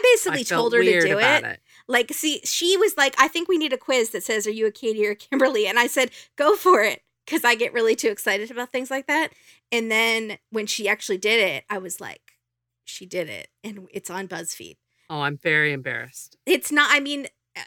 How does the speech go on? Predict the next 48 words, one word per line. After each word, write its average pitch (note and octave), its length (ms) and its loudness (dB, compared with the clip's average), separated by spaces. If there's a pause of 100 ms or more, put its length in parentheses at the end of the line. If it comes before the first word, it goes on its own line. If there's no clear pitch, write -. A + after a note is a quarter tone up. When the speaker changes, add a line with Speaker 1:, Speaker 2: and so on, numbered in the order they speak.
Speaker 1:
you B3 140 -10
can B3 160 -4
just - 420 -6
put - 220 -6
things F#3 220 -8
on F3+ 140 -10
BuzzFeed. E3+ 440 -8
It F3 140 -12
doesn't F#3+ 260 -8
mean F3+ 140 -12
it's, E3 200 -14
like, - 260 -10 (100)
official - 420 -8
or F3+ 40 -6
anything. G#3+ 480 -4 (440)
But A3+ 260 2 (140)
still, C#4+ 420 2
a - 20 0
lot B3 200 8
of B3 80 -4
people C4+ 200 -4
are C4 60 2
taking A3+ 340 -2
it. A3 240 0
Right G#3+ 200 0
now, A3+ 120 4
it's A3 120 -4
about G#3+ 220 -4
fifty A3 300 0
fifty. G3+ 580 -4
It's G#3+ 200 0
the G3+ 100 -16
pinned A#3 480 -4
tweet A#3+ 380 -8 (100)
in A3 140 -4
our G#3 380 0 (160)
Twitter, B3 380 2
which A3 260 -2 (220)
means A3 260 -4
I G#3 100 4
replaced G#3 680 -4 (320)
the G#3 80 -2
longtime G#3+ 680 0
tweet, G3+ 380 -8
which G3+ 200 -4
is G3 320 -2
Keith's - 480 -12
reaction G3+ 680 -2